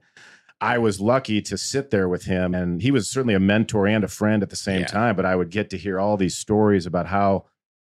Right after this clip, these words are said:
Speaker 1: your company started
Speaker 2: Yeah.
Speaker 1: and the things he did to get
Speaker 2: Yeah.
Speaker 1: it going. And then stories about you and your brothers, and your dad was super sharp,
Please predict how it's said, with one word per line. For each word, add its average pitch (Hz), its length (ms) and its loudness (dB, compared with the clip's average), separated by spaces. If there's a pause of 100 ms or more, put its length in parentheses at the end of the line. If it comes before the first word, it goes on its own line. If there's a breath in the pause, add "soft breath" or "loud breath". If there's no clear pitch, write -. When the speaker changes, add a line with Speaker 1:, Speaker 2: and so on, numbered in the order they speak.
Speaker 1:
your 113 180 2
company 110 380 0
started 107 580 0
Speaker 2:
Yeah. - 140 -6
Speaker 1:
and 101 100 2
the 98 60 0
things 117 380 0
he 113 140 -4
did 101 500 0
to 101 100 -4
get 107 240 0
Speaker 2:
Yeah. 110 60 2
Speaker 1:
it 92 120 -6
going. 104 480 0 (760)
And 98 640 0
then 104 160 2
stories 107 440 2
about 98 180 0
you 104 180 2
and 107 80 2
your 101 80 2
brothers, 98 640 0
and 90 240 -2
your 95 100 -2
dad 104 260 0
was 95 120 -4
super 135 580 -4
sharp, 101 480 0